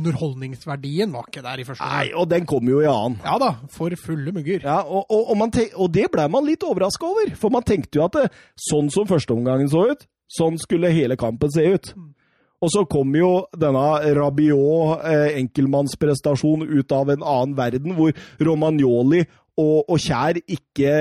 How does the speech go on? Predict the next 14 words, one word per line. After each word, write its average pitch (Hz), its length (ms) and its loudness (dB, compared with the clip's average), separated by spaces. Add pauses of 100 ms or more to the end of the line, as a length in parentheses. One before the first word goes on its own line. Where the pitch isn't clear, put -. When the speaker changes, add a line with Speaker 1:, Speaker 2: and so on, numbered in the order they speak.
(120)
Speaker 2:
klarer 131 320 2
å - 60 -6
kommunisere 139 680 0
hvem 127 160 0
skal 139 240 -4
gå 143 140 4
i - 20 0
blokk, 135 380 -2
og 135 80 0
hvem 123 100 -2
skal 135 240 -2
følge 139 300 2
Higuain. 156 420 2 (160)
Speaker 1:
Mm. 156 140 -8